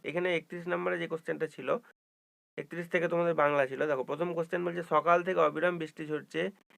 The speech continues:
একই তালে ঝরঝর, ঝমঝম, উদ্ধত অংশে ঝরঝর, ঝমঝম ব্যবহৃত হয়েছে বৃষ্টির কি বোঝাতে?"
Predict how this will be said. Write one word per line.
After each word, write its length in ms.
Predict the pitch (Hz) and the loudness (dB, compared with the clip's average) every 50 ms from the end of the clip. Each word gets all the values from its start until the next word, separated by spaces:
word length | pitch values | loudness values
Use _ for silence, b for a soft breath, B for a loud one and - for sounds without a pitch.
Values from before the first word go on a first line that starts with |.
| _ _ | _ _
একই 320 | - 131 135 151 156 175 175 | 2 2 2 4 2 0 -2
তালে 220 | 165 175 175 180 175 | 0 0 0 0 -2
ঝরঝর, 580 | 156 160 156 151 147 143 139 151 151 156 156 156 156 139 131 | -2 -2 -2 -2 -2 -2 -2 0 2 2 2 2 0 -2 -6
ঝমঝম, 600 | - 147 143 143 143 139 143 143 143 147 147 151 151 143 - _ _ _ _ _ _ _ - | -4 -4 -4 -4 -4 -4 -2 0 2 2 0 -2 -4 -10 -14 _ _ _ _ _ _ _ -12
উদ্ধত 340 | 147 151 151 175 180 175 185 | -12 -6 -2 -2 0 4 4
অংশে 340 | 180 175 170 165 170 180 165 | 4 4 4 0 -2 -6 -6
ঝরঝর, 440 | 151 143 147 147 143 139 151 170 175 160 | -4 -2 0 0 0 2 2 2 2 2
ঝমঝম 480 | 139 143 139 139 139 139 135 143 151 156 | 0 -2 -2 -2 -2 -2 -2 -2 -2 2
ব্যবহৃত 440 | 147 139 131 131 147 147 147 147 - 165 | 2 2 2 2 0 -6 -8 -6 -2 -2
হয়েছে 440 | 165 151 147 143 139 - - 156 185 240 b b b b _ _ _ _ _ | 0 0 0 -4 -6 -6 -4 -4 -4 -4 b b b b _ _ _ _ _
বৃষ্টির 540 | 143 143 156 170 165 - _ - 185 190 190 190 | -6 -2 -2 -2 -2 -6 _ 0 0 0 0 0
কি 120 | - 190 196 | -4 -6 -2
বোঝাতে?" 400 | 185 175 156 139 127 120 - - | 2 2 2 2 2 -4 -6 -12